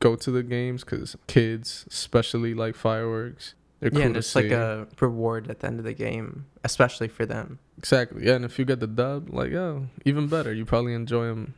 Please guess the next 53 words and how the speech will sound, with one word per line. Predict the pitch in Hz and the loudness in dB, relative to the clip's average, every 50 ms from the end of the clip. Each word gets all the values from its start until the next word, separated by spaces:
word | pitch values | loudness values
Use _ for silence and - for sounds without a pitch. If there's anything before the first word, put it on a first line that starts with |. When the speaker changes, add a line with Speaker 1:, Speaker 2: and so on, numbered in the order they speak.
| - - | -6 -2
Speaker 1:
a | 117 | 2
little | 117 117 117 | 2 2 2
bit | 110 110 107 | 2 -2 -2
more. | 113 117 117 110 104 - - | -2 -2 -2 -2 -2 -4 -4
So, | - - 117 113 110 110 - - _ _ _ _ _ - | -2 0 0 0 0 -2 -6 -10 _ _ _ _ _ 4
hard | - 135 156 160 - | 4 4 4 4 0
to | - | 0
deny | 160 156 151 151 151 156 156 156 | 0 2 2 2 0 0 -2 -2
it. | 160 151 | -2 -2
The | 147 127 | -2 0
only | 123 143 139 139 139 | 0 0 0 0 -2
shit | 135 - - 127 131 | 0 0 0 0 2
is, | 135 139 - | 0 0 -2
I | - 113 | -2 -2
guess, | 113 113 117 117 - - | 0 -2 -2 -2 0 0
like, | 104 107 107 | 0 0 -2
if | 117 - - | -4 -2 -2
you | 117 107 | -2 0
live | 90 95 104 120 | 0 0 0 2
around | 139 143 147 160 160 | 2 0 0 0 0
the | 156 165 - | -2 -2 -2
area, | 165 170 170 180 196 190 190 185 - | -2 -2 -2 -2 -4 -4 -4 -4 -4
it's | - 165 - - _ _ _ _ _ _ _ - | -6 -6 -8 -12 _ _ _ _ _ _ _ -4
probably | - - 185 175 180 185 175 180 180 175 | -2 0 2 0 0 0 -2 -2 -2 -2
sucky. | - - - - 185 180 - - 95 95 - - | -2 -2 -2 -2 -2 -2 -2 -2 -2 -2 -2 -2
Like, | 156 156 - 80 78 - - - _ _ _ _ _ _ - - - | -2 -2 -2 -2 -4 -6 -10 -14 _ _ _ _ _ _ -16 -8 -4
I'm | 123 | 0
Speaker 2:
Right. | 120 131 151 | 2 2 4
Speaker 1:
sure | - - 160 | 4 4 2
you're | 139 127 123 | 2 2 -2
tired | - - 110 101 98 95 | -2 -2 -2 -2 -4 -6
of | 95 - | -8 -8
'em, | - - - - _ - | -10 -12 -12 -14 _ -10
especially | - - - 151 151 147 - 151 135 | 0 6 8 8 8 6 4 -2 -2
'cause | - - 127 113 | 0 -2 -2 0
you | 117 113 110 107 - - | -2 -4 -4 -6 -2 0
also | - 120 120 - - 107 | 0 0 2 0 -2 -2
have | 120 - - 113 104 | -2 -2 -2 -2 0
Disneyland | 120 120 120 131 139 135 135 143 143 147 143 - | 2 2 2 2 0 -2 -2 -2 -2 -4 -4 -2
close | - 151 151 151 - | 0 0 0 0 -2
to | - 165 | -4 -4
you, | 160 175 170 175 - _ _ | -2 -4 -4 -8 -10 _ _
which | - 120 117 113 | 0 2 2 4
is | 117 123 | 4 2
Speaker 2:
Yeah. | 117 | 2
Speaker 1:
a | |
whole | 120 120 107 104 | 2 2 0 -2
other | 92 90 82 - - | -4 -4 -6 -6 -4
thing. | - - - - - - _ _ _ | -4 -4 -4 -4 -6 -12 _ _ _
Speaker 2:
Yeah, | - 120 120 | 2 2 2
for | 113 - 127 - | 4 2 2 2
Anaheim | - 127 131 131 123 123 117 117 117 | 2 2 0 0 -2 -2 -4 -4 -6
specifically, | - - - - 113 - - - - - - - - - - - - | -8 -10 -8 -8 -6 -6 -6 -8 -10 -12 -14 -16 -14 -12 -10 -10 -10